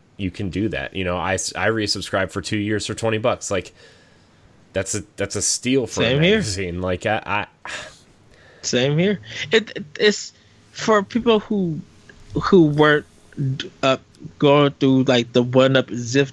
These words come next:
Speaker 2: Davis age, like, seeing even, like, E G M, you know, how big they were. People not only subscribing, but people were going to stores, buying their magazines and stuff. And yeah,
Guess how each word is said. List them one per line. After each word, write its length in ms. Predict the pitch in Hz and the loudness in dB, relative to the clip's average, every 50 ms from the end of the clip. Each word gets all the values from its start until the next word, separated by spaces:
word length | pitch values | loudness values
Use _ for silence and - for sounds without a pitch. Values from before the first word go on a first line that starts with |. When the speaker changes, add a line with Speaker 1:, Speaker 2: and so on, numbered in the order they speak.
| - - | -4 -2
Speaker 2:
Davis 380 | 127 131 135 131 135 - - - 139 | 0 2 2 0 -2 -4 -6 0 2
age, 440 | 135 135 135 139 143 - - - 151 | 4 4 4 2 2 0 -4 -4 -2
like, 300 | 139 131 123 123 127 - - | 0 2 2 2 0 -2 -8
seeing 440 | - - - - 160 180 202 220 196 | -12 -10 -4 0 2 4 4 4 2
even, 280 | 196 196 190 185 180 170 | 0 0 2 4 4 4
like, 160 | 165 170 165 _ - | 4 2 0 _ -2
E 160 | 151 185 190 | 0 2 2
G 340 | 165 - - 151 143 127 - - | 2 2 2 0 0 0 0 0
M, 320 | 135 151 175 165 117 - - - - - - - - - - _ - | 0 2 2 2 0 -2 -8 -20 -20 -20 -20 -20 -20 -20 -18 _ -2
you 120 | 151 151 | 0 0
know, 320 | 147 147 143 131 - 120 127 | 2 2 2 2 2 2 -2
how 300 | - - - 175 170 160 | -2 0 2 2 2 2
big 420 | 139 123 120 151 160 170 170 165 - | 0 -2 0 2 2 2 2 0 -2
they 140 | - 151 175 | -2 -2 -2
were. 200 | 175 156 120 110 | 0 0 -2 -2
People 480 | - - - 202 190 - 165 165 170 160 | -2 0 -2 -2 0 2 2 2 4 4
not 220 | 147 147 151 - | 4 2 0 2
only 180 | - 143 151 160 | 0 0 0 0
subscribing, 640 | - - 135 - - - 151 147 175 175 160 139 | -2 -2 -6 -6 -4 0 0 2 2 2 0 0
but 140 | 139 135 131 | -2 -2 -2
people 300 | - 190 190 190 165 143 | 0 0 2 2 2 2
were 120 | 143 139 123 | 4 2 0
going 400 | 120 113 113 131 147 165 165 165 | 0 2 2 4 6 6 4 2
to 160 | - 147 135 | 0 -4 -2
stores, 580 | - - - - 170 175 156 117 107 120 - - - - - - - - - | -2 -2 2 4 4 6 6 6 4 2 -2 -4 -14 -16 -16 -16 -16 -8 -4
buying 600 | 127 127 120 135 165 175 170 156 139 127 120 123 | 0 2 2 4 4 4 4 4 4 2 0 0
their 260 | 127 131 127 127 123 - - | 2 2 2 2 2 -2 -12
magazines 640 | - 156 147 139 165 220 - - 135 123 113 113 117 | -10 -2 0 2 2 2 0 -2 -2 -2 -2 -2 -2
and 100 | 120 120 | -4 -6
stuff. 220 | - - 113 113 - - | -4 -2 -4 -4 -2 0
And 240 | 175 175 185 185 | 2 4 4 6
yeah, 280 | 190 185 185 185 185 202 | 6 6 6 6 4 2